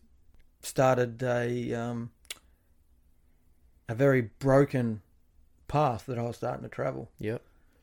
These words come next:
Speaker 2: And obviously a, a big part of your story, which we will touch on, is, um, y-, your time, um, when you were in the military.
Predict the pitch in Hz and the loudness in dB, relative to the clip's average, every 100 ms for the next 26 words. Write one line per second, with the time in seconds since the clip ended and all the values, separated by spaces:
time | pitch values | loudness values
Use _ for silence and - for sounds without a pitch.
0 | _ _ _ - 147 151 - 165 233 208 | _ _ _ -4 -4 -4 0 0 0 0
1 | 123 101 90 104 - 110 120 120 - 120 | 2 4 4 0 -2 -2 -2 -4 -2 -2
2 | 98 92 95 95 - 92 87 90 - 90 | 0 -2 -2 -4 -2 -2 0 -4 -6 -4
3 | 92 92 95 - 90 87 85 85 82 85 | -2 -2 -4 -4 -6 -4 -6 -6 -6 -4
4 | 85 85 90 85 95 - 90 90 90 85 | -4 -8 -8 -8 -10 -6 -4 -2 -4 -6
5 | 58 85 85 80 85 90 87 90 82 85 | -8 -8 -8 -8 -8 -6 -6 -6 -6 -4
6 | 104 107 - 71 82 | -4 -4 -4 -8 -10